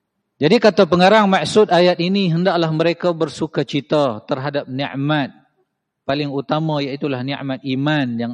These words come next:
Allah Subhanahu Wa Taala berikan. Kemudian nikmat risalah, Allah Subhanahu Wa Taala utuskan junjungan Nabi besar kita alaihi salatu wassalam.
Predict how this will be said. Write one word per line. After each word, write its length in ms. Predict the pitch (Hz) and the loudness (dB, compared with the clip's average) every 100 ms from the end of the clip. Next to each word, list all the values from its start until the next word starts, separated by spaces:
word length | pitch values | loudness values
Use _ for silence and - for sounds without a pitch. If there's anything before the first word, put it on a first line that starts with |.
| 120 | -6
Allah 240 | 123 107 | -8 -8
Subhanahu 560 | - 117 131 120 117 113 | -10 -8 -6 -4 -4 -4
Wa 80 | |
Taala 320 | - 104 113 110 | -6 -8 -6 -6
berikan. 480 | 107 107 104 101 98 _ _ _ _ _ _ _ _ | -4 -6 -6 -10 -12 _ _ _ _ _ _ _ _
Kemudian 640 | 131 135 151 156 147 120 110 | -8 -2 0 0 0 -4 -6
nikmat 480 | 143 151 165 156 | -6 -4 -4 -4
risalah, 880 | 143 139 139 - 170 147 123 104 117 | -4 -4 -4 0 0 2 -2 -4 -10
Allah 240 | 139 143 131 | -6 -4 -6
Subhanahu 640 | 139 131 147 139 131 127 | -6 -6 -4 -4 -2 -4
Wa 20 | |
Taala 280 | 127 127 131 | -4 -6 -4
utuskan 640 | 131 135 147 - - 127 117 | -6 -4 -4 -4 -4 -4 -4
junjungan 480 | 120 135 151 139 | -4 -4 -2 -2
Nabi 240 | 123 120 117 | -2 -2 -4
besar 320 | 110 117 110 | -4 -8 -8
kita 240 | 135 - | -6 -4
alaihi 320 | 113 117 110 107 | -4 -4 -6 -8
salatu 480 | - 107 104 - | -8 -8 -8 -8
wassalam. 480 | 104 - 107 107 101 | -10 -10 -10 -10 -12